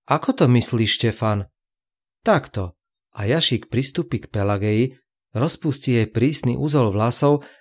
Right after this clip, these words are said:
a roztrapatí ich, až sa jej rozsypú na plecia, rozopne jej dve vrchné gombičky na asketickej blúzke, skúsenými pohybmi blúzku rozhrnie, dlaňami prejde po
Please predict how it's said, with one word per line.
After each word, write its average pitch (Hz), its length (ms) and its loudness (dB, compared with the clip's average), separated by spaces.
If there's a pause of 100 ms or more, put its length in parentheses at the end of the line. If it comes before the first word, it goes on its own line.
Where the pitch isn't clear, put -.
(140)
a 123 240 4
roztrapatí 107 640 0
ich, 95 320 -8 (480)
až 170 160 2
sa 156 160 4
jej 143 240 4
rozsypú 170 480 0
na 160 160 4
plecia, 104 560 -2 (480)
rozopne 110 480 -2
jej 107 240 2
dve 98 240 -2
vrchné 98 400 -4
gombičky 104 640 -2 (320)
na 101 240 -4
asketickej 104 800 -4
blúzke, 101 640 -4 (560)
skúsenými 147 720 0
pohybmi 143 480 0
blúzku 107 480 -2
rozhrnie, 131 640 0 (400)
dlaňami 107 480 0
prejde 110 320 0
po 107 80 0